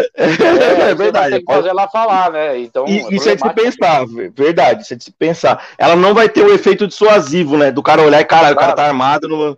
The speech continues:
Speaker 2: Nem todo
Speaker 1: ela não
Speaker 2: mundo
Speaker 1: vai
Speaker 2: vive no YouTube estudando sobre arma igual a gente. A gente tem que saber que a gente é uma bolha pequena, cara.
Speaker 1: É verdade, a gente é uma bolha muito pequena, por sinal, muito pequena.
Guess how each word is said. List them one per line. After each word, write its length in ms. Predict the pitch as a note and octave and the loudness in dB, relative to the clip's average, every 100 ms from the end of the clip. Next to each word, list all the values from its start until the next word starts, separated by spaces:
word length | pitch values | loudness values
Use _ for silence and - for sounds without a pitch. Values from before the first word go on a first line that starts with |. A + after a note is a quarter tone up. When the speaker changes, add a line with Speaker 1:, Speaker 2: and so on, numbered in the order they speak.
| _ | _
Speaker 2:
Nem 220 | C3 F#3 | -8 -4
todo 220 | G#3 A3+ | -2 0
Speaker 1:
ela 100 | G#3 | 2
não 60 | - | 0
Speaker 2:
mundo 100 | - | 0
Speaker 1:
vai 80 | D#3 | -2
Speaker 2:
vive 220 | G3 F#3+ | -4 -4
no 80 | F#3+ | -2
YouTube 340 | F3 F3+ F3 | -2 -2 -4
estudando 400 | F3+ F#3+ D#3+ E3 | -6 -4 -4 -4
sobre 240 | F#3 E3+ | -4 -2
arma 220 | E3 E3 E3+ | 0 0 -2
igual 160 | F#3 | 0
a 60 | G3+ | 0
gente. 220 | D#3+ C#3 | -2 -4
A 40 | |
gente 80 | C3 | -6
tem 100 | D3+ | -6
que 60 | D3+ | -4
saber 180 | E3 E3 | -4 -4
que 60 | |
a 20 | |
gente 140 | F3+ F#3+ | -4 -2
é 20 | |
uma 140 | F#3+ | -2
bolha 260 | F#3 F3 G3 | 0 0 -2
pequena, 460 | G3+ A#3 F3 G#3+ A3+ | -4 -2 0 0 -4
cara. 160 | G3 - _ _ _ _ - | -12 -18 _ _ _ _ -8
Speaker 1:
É 100 | A#2 | -4
verdade, 400 | A#2 C#3+ C#3+ A#2+ | 0 2 2 2
a 60 | |
gente 100 | C3 C#3 | 0 0
é 20 | |
uma 140 | D3 | 0
bolha 200 | D3 D#3+ | 2 2
muito 440 | D#3 D3 E3+ A#3+ - | 2 0 0 0 -4
pequena, 380 | F#3+ D#3+ D3 | -4 0 0
por 160 | C3 C#3+ | 0 -6
sinal, 260 | B2+ C3 A#2 | -2 0 0
muito 200 | B2 C3 | -2 -6
pequena. 340 | - C#3 A2+ | -4 -2 -4